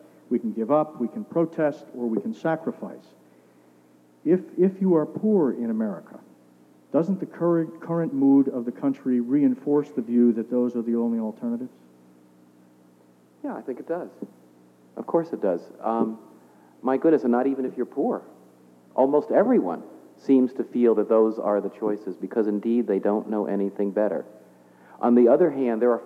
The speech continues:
Speaker 2: five thousand schools across the country where young people confronted by violence are learning mediation scho-, uh, skills in their schools and then, and then resolving the disputes of their peers right there on the playground and outside on the streets in front of the schools.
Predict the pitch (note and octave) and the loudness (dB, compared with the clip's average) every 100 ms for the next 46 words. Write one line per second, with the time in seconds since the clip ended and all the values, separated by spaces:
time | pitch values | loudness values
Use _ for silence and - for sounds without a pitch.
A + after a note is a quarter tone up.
0 | - C#3+ F3 F3 D#3 - - - C#3 D3+ | -4 -2 -2 -2 -4 -10 -14 -8 -2 -2
1 | D#3+ D#3+ D#3 - - D3 C#3+ C#3 B2 - | -2 -4 -8 -8 -2 2 4 4 0 -2
2 | A#2+ B2 - D3+ D3 A#2 G#2+ A#2 A#2+ - | 0 0 0 -4 -2 -4 -2 -2 -4 -6
3 | - A2 A#2 A2 B2+ F#3 G3+ A#2 - F2+ | -6 2 4 4 2 0 -2 -4 -4 -4
4 | G#2+ - - - B2 - D#3 G3 D#3+ C3 | -6 -10 -4 2 2 2 0 2 2 2
5 | A#2 A2 C#3 C#3 A#2+ B2 A2+ B2+ D3 C3+ | 2 0 -2 0 0 0 2 2 2 4
6 | C3+ B2+ F3 C#3 A#2 - B2+ G#2+ G#2 - | 4 4 4 0 -4 0 2 4 4 0
7 | - B2 A2+ G#2+ B2 D#3 B2+ A#2 C3+ B2+ | -2 2 2 0 -2 0 -2 -2 0 0
8 | A#2+ A#2+ A#2 - - - - A#2+ B2+ A#2+ | 0 0 -2 -10 -20 -12 -4 0 2 2
9 | A2 - - - A#2+ A2+ A#2+ C3+ D3+ C3+ | 0 -6 -16 -6 -2 0 0 0 0 0
10 | A2+ G#2+ - C3+ C3 A#2 A2 D3 E3 C3+ | -2 -4 -6 -6 -2 0 0 4 4 4
11 | A#2 A2+ B2 A2 G#2+ G2+ C3 C3 A#2 A2+ | 2 0 0 0 0 0 0 0 -2 -4
12 | G#2+ A2+ - A2+ A2 G#2 G2+ B2 A#2+ - | -6 -8 -4 -4 -2 -4 -2 0 0 -2
13 | - A2 F#2+ F#2+ - D3+ C3 | -4 -4 -4 -8 -6 -4 -4